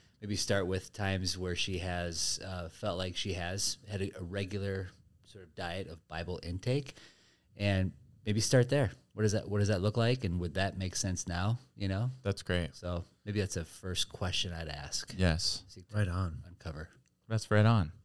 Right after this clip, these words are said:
Speaker 2: Absolutely. And, uh, just highlighting one of the things I love about Doug, you, Doug,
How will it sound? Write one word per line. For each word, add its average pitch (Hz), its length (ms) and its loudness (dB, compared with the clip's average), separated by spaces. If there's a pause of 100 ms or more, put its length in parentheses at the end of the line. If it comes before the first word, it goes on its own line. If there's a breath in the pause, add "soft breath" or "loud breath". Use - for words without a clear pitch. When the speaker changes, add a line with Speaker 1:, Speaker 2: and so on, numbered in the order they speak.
(160)
Speaker 2:
Absolutely. 104 600 4 (420 soft breath)
And, 104 300 6
uh, 92 300 6
just - 280 2 (440)
highlighting 127 480 4
one 110 120 2
of 107 40 2
the 101 60 0
things 107 240 0
I 104 60 4
love 101 120 6
about 92 240 4
Doug, 92 320 4 (260)
you, 101 180 2
Doug, 95 280 4